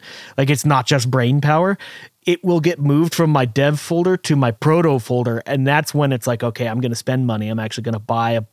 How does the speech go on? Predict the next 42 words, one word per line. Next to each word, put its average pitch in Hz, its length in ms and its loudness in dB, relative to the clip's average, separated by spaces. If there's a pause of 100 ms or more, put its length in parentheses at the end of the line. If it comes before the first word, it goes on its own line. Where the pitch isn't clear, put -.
a 135 80 -4
board 117 440 -2
or, 110 140 -4 (220)
or 131 120 0
actually 135 320 0
build 127 320 0
this 127 180 -2
entire 113 380 -2
thing." 113 280 -4 (260)
And 151 180 2
the 127 40 0
proto 196 440 2
is 143 100 -2
where 151 220 2
it 131 80 -4
goes 143 220 0
through 143 180 0
all 135 160 2
the 120 100 -2
cycles 131 540 -2
of, 110 260 -8 (400)
you 139 100 -2
know, 123 140 0
getting 147 280 0
it 143 120 -4
ready 143 380 0
for, 131 260 0
like, 127 260 -2
"Okay, 120 280 -4
could 131 200 -2
this, 131 220 -2
is 131 260 -4
this 117 240 -8 (140)
a 131 60 -4
viable 139 380 0
thing 131 240 -2
that 120 120 -4
could 127 160 -4
actually 117 240 -4
be 120 140 -2
made?" 151 400 0 (640)
And 165 260 0